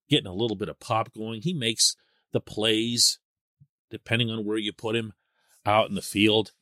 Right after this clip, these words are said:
Play him! Play Chavis. Play people who have at least a prayer of being s-, part of what it is that you're building. You know, show some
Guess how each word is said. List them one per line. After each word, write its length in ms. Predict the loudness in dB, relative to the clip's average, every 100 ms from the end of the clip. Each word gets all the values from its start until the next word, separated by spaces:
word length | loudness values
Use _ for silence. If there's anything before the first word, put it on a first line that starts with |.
| _ _ _ _ _ _ -8
Play 600 | 0 2 4 6 8 8
him! 920 | 8 8 6 6 4 6 8 6 2 -14 _ _ _ _ _ _ _ _ _ _
Play 560 | -10 2 6 6 4 2
Chavis. 720 | -2 0 0 2 4 2 0 _ _ _
Play 320 | 4 8 8
people 480 | 6 4 4 4 0
who 140 | 0 0
have 320 | -2 0 0
at 120 | -2
least 480 | -4 -2 2 2 0
a 120 | -8 -12 _ -20 -12
prayer 500 | 0 6 6 4 -2 _ _ _ _ _ -20 _ _ _ _ _ _ _ _ _ _ _ _ _ _ _
of 280 | 4 4 4 -4 _ _
being 280 | 4 4 4
s-, 200 | 2 0
part 280 | -4 2 4
of 120 | 4
what 120 | 4 2
it 100 | 2
is 160 | 0
that 160 | 0 2
you're 100 | 2
building. 640 | 0 -2 2 4 2 -4 _ _ _ _ _ _ _ _ _ _ _ _ _ _
You 140 | 4
know, 220 | 6 6
show 340 | 2 0 0 -2
some 380 | -2 -2 -2